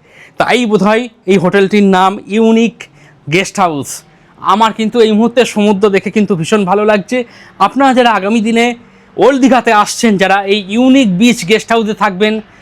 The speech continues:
তারাও কিন্তু সমুদ্র এখান থেকে just চোখ খুললেই সমুদ্র, সমুদ্র ভীষণ সুন্দর রকমের কিন্তু আপনারা এনজয় করতে পারবেন।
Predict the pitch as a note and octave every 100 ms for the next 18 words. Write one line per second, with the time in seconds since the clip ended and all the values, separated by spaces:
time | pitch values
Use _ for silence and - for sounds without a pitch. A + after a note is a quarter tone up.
0 | - F#3+ G3 A#3 A#3 A#3 A3 A3+ G#3 G#3+
1 | G3 A3 G3+ G#3 G3 G3 G#3+ G#3 _ _
2 | - D3+ G#3 - - G#3+ G#3+ A#3+ A#3 A3+
3 | - G#3+ G#3+ G3+ G#3+ A3 - _ - G3+
4 | G#3+ G3 G#3 F3 G3+ B3+ A3+ G#3+ G#3 G#3+
5 | G#3 G3+ G3+ F#3 G3 F#3+ F3+ F#3 F3 F3
6 | - - F#3 G3 F#3 F3 F3 D3+ C#3 B2
7 | G#2+